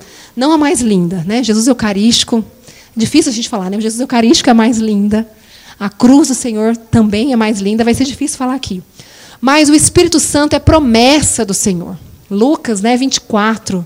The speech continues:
"Não vos deixarei sós."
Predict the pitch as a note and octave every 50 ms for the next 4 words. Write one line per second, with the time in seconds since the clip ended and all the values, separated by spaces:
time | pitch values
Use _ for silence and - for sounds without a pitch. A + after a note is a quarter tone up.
0 | - _ _ _ _ _ - - - - - A3+ A#3+ C4 C#4+ D#4 E4+ F4+ F#4 E4
1 | D4+ D4 A#3+ A#3+ B3+ B3+ - - B3 G3+ G3+ A3 B3 C4+ D#4+ G#4 C5+ - - -
2 | - _ _ _ - - - - - - - - - A3+ G#3 G3 F3+ F3 - -
3 | - - - - - - - -